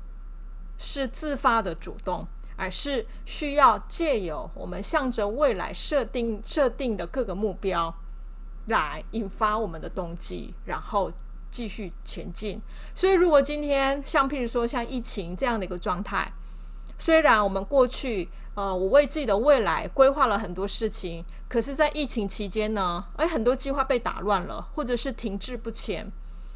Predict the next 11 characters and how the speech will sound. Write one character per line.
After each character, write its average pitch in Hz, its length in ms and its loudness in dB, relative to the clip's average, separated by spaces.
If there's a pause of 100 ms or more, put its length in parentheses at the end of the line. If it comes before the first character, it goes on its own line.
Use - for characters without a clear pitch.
(420)
哦， 190 140 -2
尤 262 140 2
其 - 140 -2
是 254 120 -4
像 247 220 0
现 233 300 2
在， 202 360 4
哦， 175 240 -2
疫 269 160 -4
情 190 300 -4
的 175 240 -2